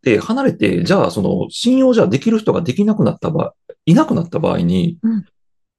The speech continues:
Speaker 1: でも誰かやってもらわなあかんってなったら、ここでルールを作ると、次任された人は信用されてないって丸分かりってなっちゃうじゃないですか。
Speaker 2: <laughs> それもそれでまた。
Speaker 1: それはそれでっ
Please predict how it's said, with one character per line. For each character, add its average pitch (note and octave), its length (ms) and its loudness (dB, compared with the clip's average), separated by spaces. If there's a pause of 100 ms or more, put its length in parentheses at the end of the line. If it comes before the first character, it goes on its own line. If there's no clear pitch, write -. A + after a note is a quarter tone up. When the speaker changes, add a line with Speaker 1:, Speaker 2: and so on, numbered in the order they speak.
(260)
Speaker 1:
で C#3+ 160 0
も G#3+ 120 4
誰 D3+ 160 2
か C#3 80 2
や B2 80 4
っ - 40 -8
て - 60 -2
も A#2+ 80 2
ら A#2+ 100 4
わ A#2 100 2
な F#3 60 2
あ F3 60 -4
か - 120 -6
ん - 40 -2
っ - 20 -10
て D3+ 80 -4
な E3 80 -2
っ E3+ 60 -8
た - 100 -4
ら、 - 60 0
こ - 260 -6
こ G#4+ 120 6
で C4+ 140 4
ル B2+ 100 4
ー B2 140 4
ル - 120 0
を E3 100 -4
作 - 220 -6
る - 160 -4
と、 C4 400 0 (880)
次 C#4+ 220 0
任 E3+ 240 0
さ B3+ 60 0
れ G#3+ 100 2
た - 100 -2
人 - 100 -10
は E2+ 60 -6
信 G3+ 260 0
用 A3+ 160 4
さ G#3+ 120 -2
れ G#3+ 100 4
て A3 100 2
な D3+ 100 2
い E3+ 40 0
っ - 20 -14
て - 140 -10 (120)
丸 D3+ 200 0
分 D3+ 140 2
か C#3 100 -2
り C3 60 -2
っ - 20 -2 (100)
て - 60 -10
な C#3+ 60 -12
っ - 40 -18 (120)
ち - 80 -12
ゃ - 40 -6
う - 40 -12
じ - 60 -4
ゃ - 40 -4
な A2 60 -6
い - 20 -2
で - 60 -6
す - 60 -14
か。 - 300 -6 (500)
Speaker 2:
<laughs> - 720 -10
そ E4 100 -2
れ F#4 140 -2
も E4 100 2
そ F4+ 140 0
れ D#4 120 2
で D#4 100 -4
ま C#4+ 140 -4
た。 - 260 -4 (460)
Speaker 1:
そ B3+ 80 0
れ C4+ 80 6
は E4 80 0
そ C#4+ 100 2
れ D#4 100 4
で C4 120 4
っ B3 40 4